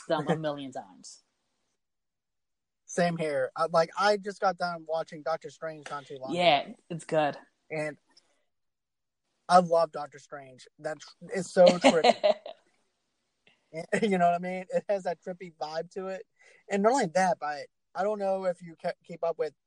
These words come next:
Speaker 2: the news or anything like that, but I like the fact that they're actually using Sam Raimi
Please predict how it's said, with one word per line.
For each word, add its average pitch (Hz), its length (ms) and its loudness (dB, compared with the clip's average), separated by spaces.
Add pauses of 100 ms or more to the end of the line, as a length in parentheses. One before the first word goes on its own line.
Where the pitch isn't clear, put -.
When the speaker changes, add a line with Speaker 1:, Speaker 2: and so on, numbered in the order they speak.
Speaker 2:
the 156 120 -4
news 160 400 -12
or 147 100 -10
anything 143 220 -14
like 135 220 -8
that, 160 340 4 (720)
but 151 400 4 (520)
I 170 120 2
like 190 280 2
the 190 100 -8
fact 180 340 -2
that 170 100 -10
they're 160 160 -10
actually 165 420 -10
using 156 300 -12
Sam 151 320 -6
Raimi 160 480 -12